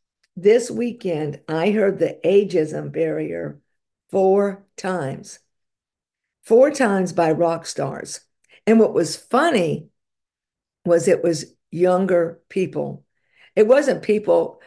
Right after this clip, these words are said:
like, close to my age. It was younger people. "Well, they won't listen to me. They won't do that." And so I'm gonna say this, and I want you to think about it really hard. That's a barrier. They, they weren't willing to get uncomfortable.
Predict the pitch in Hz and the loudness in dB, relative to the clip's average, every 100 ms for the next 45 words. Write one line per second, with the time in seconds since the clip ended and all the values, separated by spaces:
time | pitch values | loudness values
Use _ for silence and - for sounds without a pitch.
0 | _ - 156 156 - 196 185 - 147 156 | _ -4 -2 -2 0 2 2 0 -6 -2
1 | 190 277 170 160 156 - - - _ _ | -2 0 -2 -4 -6 -8 -16 -20 _ _
2 | _ - 185 175 165 - _ _ - 165 | _ -6 -2 -2 -4 -8 _ _ -12 -2
3 | 180 202 208 - 196 165 147 - - - | 0 0 -2 -2 -4 -4 -8 -12 -20 -4
4 | 175 190 208 202 196 180 - 180 202 214 | 2 4 4 2 0 -4 -4 0 2 2
5 | 208 160 175 165 160 175 143 - 160 202 | -2 -8 -8 -4 -4 -4 -8 -10 -6 -4
6 | 180 - _ _ _ _ - 170 185 170 | -6 -10 _ _ _ _ -6 -4 0 -2
7 | 160 175 208 - 233 - 269 175 185 160 | 0 -2 -2 -2 -2 0 0 0 -2 -8
8 | 151 160 151 - 214 240 - 160 143 - | -8 -8 -10 -4 -4 -2 -4 -6 -8 -6
9 | 165 175 190 220 262 - - _ _ _ | -2 0 -2 -4 -6 -8 -12 _ _ _
10 | _ _ _ _ 202 196 214 254 185 226 | _ _ _ _ -2 -2 -2 -4 0 0
11 | 233 185 135 113 - _ _ _ _ _ | 0 -4 -6 -12 -18 _ _ _ _ _
12 | - 180 180 - 175 170 175 220 247 - | 0 0 0 0 2 2 2 2 2 0
13 | 196 214 202 180 160 185 - 180 180 - | 0 0 0 -2 0 -2 0 -8 -8 -8
14 | 202 190 180 147 160 - | -6 -6 -8 -12 -12 -16